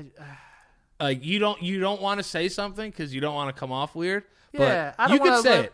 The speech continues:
Speaker 1: I don't want, 'cause I, I don't want you to be like, "What are you, my fucking dad?"
Speaker 2: No, because what if I told you, though, in the past, I said, "I don't listen to really anybody."
Speaker 1: Yeah.
Speaker 2: I don't. I'm just like that. I think you're kinda like that, too.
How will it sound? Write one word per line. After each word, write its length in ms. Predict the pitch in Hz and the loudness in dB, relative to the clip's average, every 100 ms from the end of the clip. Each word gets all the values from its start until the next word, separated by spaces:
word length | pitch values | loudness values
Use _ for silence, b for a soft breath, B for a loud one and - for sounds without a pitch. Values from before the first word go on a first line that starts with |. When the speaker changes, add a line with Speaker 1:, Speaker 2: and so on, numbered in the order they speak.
| - | -2
Speaker 1:
I 120 | 220 | 0
don't 120 | 285 | 2
want, 180 | 294 240 | 0 -2
'cause 200 | 269 214 b b b b _ _ _ | -4 -6 b b b b _ _ _
I, 200 | - 277 - _ | 0 0 -2 _
I 120 | 262 | 0
don't 100 | 330 | 2
want 120 | 311 269 | 0 -2
you 80 | 254 | -2
to 60 | |
be 100 | 233 | 0
like, 260 | 226 202 - | 0 0 -6
"What 80 | 262 | -12
are 20 | |
you, 60 | |
my 120 | 180 165 | -12 -14
fucking 560 | - - 190 175 147 143 | -12 -6 -6 -6 -14 -6
dad?" 340 | 151 196 240 | 0 2 2
Speaker 2:
No, 240 | 254 349 | 2 2
because 320 | 180 165 240 180 | 2 -4 -6 -2
what 180 | 214 | 0
if 100 | 302 | 4
I 100 | 294 | 4
told 280 | 262 240 240 | 4 0 -4
you, 80 | 190 | -2
though, 160 | 160 147 | -2 -2
in 80 | 135 | -4
the 60 | |
past, 200 | 131 151 | -4 0
I 60 | 135 | 0
said, 240 | 135 139 b b b b b - | 0 -4 b b b b b -2
"I 100 | 190 | 0
don't 220 | 247 196 | 0 0
listen 360 | 175 180 151 139 | 0 -2 -4 -4
to 60 | |
really 300 | 131 135 120 | 0 0 0
anybody." 480 | 113 113 92 87 - | -2 -6 -10 -16 -16
Speaker 1:
Yeah. 260 | - 165 127 - _ _ _ _ _ _ 143 | -8 -8 -8 -12 _ _ _ _ _ _ -2
Speaker 2:
I 80 | |
don't. 340 | 147 156 113 92 _ _ _ 135 | 0 0 0 -4 _ _ _ 0
I'm 160 | 139 | 0
just 260 | 143 156 - | 0 -4 -2
like 220 | 139 127 | -4 -4
that. 220 | 101 87 - | -8 -12 -8
I 100 | 131 | -6
think 200 | 190 160 | -4 -2
you're 140 | 196 | -4
kinda 240 | - 175 | -2 -2
like 200 | 151 143 | 0 0
that, 200 | 143 123 | 0 -4
too. 260 | - 117 73 | -4 -8 -10